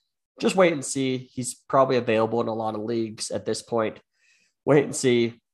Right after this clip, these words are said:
Um, <clears throat> wouldn't be surprised if he's one of the highest waiver wire pickups heading into week four. Um, Bengals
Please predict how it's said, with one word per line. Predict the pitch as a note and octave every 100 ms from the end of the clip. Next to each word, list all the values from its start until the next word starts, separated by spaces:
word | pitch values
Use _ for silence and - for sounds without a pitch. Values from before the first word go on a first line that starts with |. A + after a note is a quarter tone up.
| _
Um, | D#3+ C#3 A2 - -
<clears throat> | B2+ A#3 A#2+
wouldn't | C#3+ D3
be | C3+
surprised | - - A#2+ A2
if | -
he's | A#2 G#2+
one | - A#2+
of | A2
the | G2
highest | - G2 F#2+ F#2+ - - _ _ _ -
waiver | - A2 B2 A2
wire | A2 G2+ G2
pickups | - - - - - - _ _
heading | G#2+ G2+ F#2+
into | F2 -
week | - - -
four. | - - - _ _ _ _ _ _ _ _ _ _ _ _ _ _ _ _ _ _ -
Um, | C#3+ C3 B2+ B2 A#2+ A#2+ - _ - _ _ _ -
Bengals | D3 F3+ A3 G3+